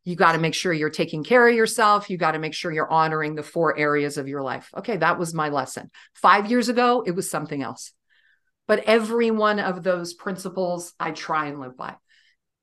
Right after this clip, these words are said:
And you know that book you read that you think is amazing and a year later you forget? I'm like, "I think this book is amazing." And every year,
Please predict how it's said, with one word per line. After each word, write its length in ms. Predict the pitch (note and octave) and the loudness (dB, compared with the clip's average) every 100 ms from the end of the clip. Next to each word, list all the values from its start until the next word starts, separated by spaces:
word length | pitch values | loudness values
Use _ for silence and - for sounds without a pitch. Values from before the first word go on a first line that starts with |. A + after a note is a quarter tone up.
| - | -2
And 220 | G3 A3 | 0 2
you 120 | A#3+ | 2
know 120 | E4+ | 4
that 160 | G4 F#4+ | 4 4
book 240 | C#4+ C#4+ | 2 2
you 140 | C#4+ C4 | 0 0
read 260 | B3 B3 | 0 0
that 140 | B3 G#3 | 0 0
you 100 | G3+ | -2
think 220 | A#3+ A3+ | -4 -4
is 100 | G3+ | -2
amazing 640 | G#3 G3 G#3 G3 G#3+ G#3 | 0 2 0 0 0 0
and 80 | G3 | -2
a 60 | F3 | -2
year 260 | F#3+ G3+ | -2 0
later 320 | G3 F#3 F#3+ F#3 | 2 0 0 -2
you 140 | F3+ | -4
forget? 480 | - E3+ F3 G3+ B3+ _ _ _ _ _ _ _ _ _ F#3+ | -8 0 2 2 0 _ _ _ _ _ _ _ _ _ -4
I'm 60 | |
like, 160 | F#3 F#3 | -2 0
"I 80 | F#3 | -2
think 200 | A#3+ G3+ | -2 -2
this 160 | G3+ | -4
book 160 | G3+ G3 | -4 -6
is 120 | F#3+ | -4
amazing." 480 | F#3 E3 E3+ G#3+ G#3+ | -2 -2 -4 -4 -4
And 80 | F#3 | -4
every 260 | F#3 F#3+ | -4 -4
year, 320 | D#3+ G3+ A#3 | -2 -2 -4